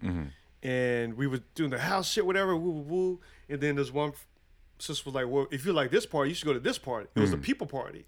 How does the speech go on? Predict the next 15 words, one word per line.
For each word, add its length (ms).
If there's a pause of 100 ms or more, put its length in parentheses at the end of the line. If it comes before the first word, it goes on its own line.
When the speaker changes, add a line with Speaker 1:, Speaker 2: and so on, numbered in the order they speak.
(120)
Speaker 2:
This 540
is 40
when 100
the 60
Speaker 1:
Damn. 60
Speaker 2:
people 160
party 300
was 340
at, 220 (280)
at 160
Oasis 600
Speaker 1:
Mm-hmm. 340 (100)
Speaker 2:
off 220
of, 140
um, 320